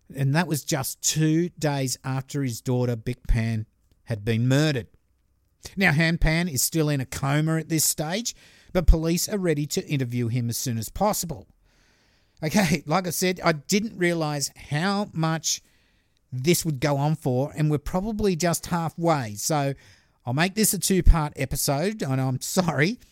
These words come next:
There was just so much background to go into to understand Jennifer's mindset at the time, and also with her n-, interviews, all nine hours of them. They have so much detail that I had to try the best I could to sort of condense it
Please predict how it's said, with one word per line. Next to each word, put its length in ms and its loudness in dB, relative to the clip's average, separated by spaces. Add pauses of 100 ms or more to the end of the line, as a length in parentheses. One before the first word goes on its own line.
(120)
There 100 4
was 120 4
just 340 0
so 400 -2
much 440 -2
background 480 -4
to 80 -6
go 240 -2
into 340 0
to 180 -8
understand 720 -2 (180)
Jennifer's 720 -2 (420)
mindset 680 0
at 120 -12
the 80 -10
time, 580 -6 (480)
and 100 2
also 300 4
with 200 2
her 120 0
n-, 240 0 (240)
interviews, 680 2
all 420 -2
nine 400 0 (100)
hours 380 0
of 140 -2
them. 140 -14 (380)
They 100 -2
have 140 -2
so 280 0
much 340 -4
detail 720 -2
that 120 -2
I 60 0
had 180 0
to 60 -4
try 720 -2 (380)
the 80 -2
best 240 0
I 60 2
could 340 0
to 80 -8
sort 240 -2
of 80 -8
condense 600 -6
it 120 -8